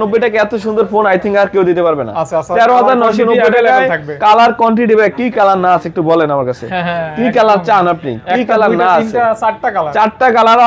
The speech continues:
Speaker 1: আছে, চারোটা কালার আপনারা নিজের ইচ্ছে মতো দেখে শুনে নিতে পারবেন। হিউজ কোয়ান্টিটি আছে। Sony Xperia টেন Mark four, আজকের অফার প্রাইস only তেরো হাজার নয়শো নব্বই টাকা। ছয় জিবি, একশো আঠাশ জিবি, পাঁচ হাজার এমএএইচ ব্যাটারি, দুইটি সিম, একটা ফিজিক্যাল
Speaker 2: ভাই,
Speaker 1: সিম,
Speaker 2: প্রাইসটা
Speaker 1: একটা
Speaker 2: একদম
Speaker 1: eSIM।
Speaker 2: ফিক্সড থাকবে না?
Speaker 1: হ্যাঁ, ফিক্সড প্রাইস ভাই,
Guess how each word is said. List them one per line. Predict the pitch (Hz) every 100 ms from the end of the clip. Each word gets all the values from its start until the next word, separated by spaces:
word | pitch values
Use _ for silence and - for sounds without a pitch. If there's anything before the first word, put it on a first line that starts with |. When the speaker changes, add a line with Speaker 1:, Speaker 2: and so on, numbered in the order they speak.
| 233
Speaker 1:
আছে, | 233 262 262 -
চারোটা | 240 226 226 214
কালার | 208 190
আপনারা | 190 214 185
নিজের | 196 208
ইচ্ছে | 202 190
মতো | 185 196 175
দেখে | 190 196
শুনে | 208 196
নিতে | 190
পারবেন। | 214 214 180
হিউজ | 185 -
কোয়ান্টিটি | 196 190 196 208
আছে। | 196 240 - - - - -
Sony | 196 226 233
Xperia | 226 233 233
টেন | 220 208
Mark | 220
four, | 208 269 233
আজকের | - 214 208
অফার | 220
প্রাইস | 214 220 226
only | 208 240 240
তেরো | 285
হাজার | 196 196
নয়শো | 175 196
নব্বই | 185 185 214
টাকা। | 220 233
ছয় | 190 175
জিবি, | 180 180
একশো | 170 190
আঠাশ | 170 175
জিবি, | 196 220
পাঁচ | 185 175
হাজার | 180 185
এমএএইচ | 196 185
ব্যাটারি, | 180 214 269 - - -
দুইটি | 165 202 226 -
সিম, | 233 285 - - 160
একটা | 196 180
ফিজিক্যাল | 196 202 226
Speaker 2:
ভাই, |
Speaker 1:
সিম, | -
Speaker 2:
প্রাইসটা | 262 220 208
Speaker 1:
একটা | 196 285
Speaker 2:
একদম | 208
Speaker 1:
eSIM। | 269
Speaker 2:
ফিক্সড | 269 202 202
থাকবে | 180 156 185
না? | 226
Speaker 1:
হ্যাঁ, | 185 143
ফিক্সড | 220 220 226
প্রাইস | 208 139
ভাই, | 160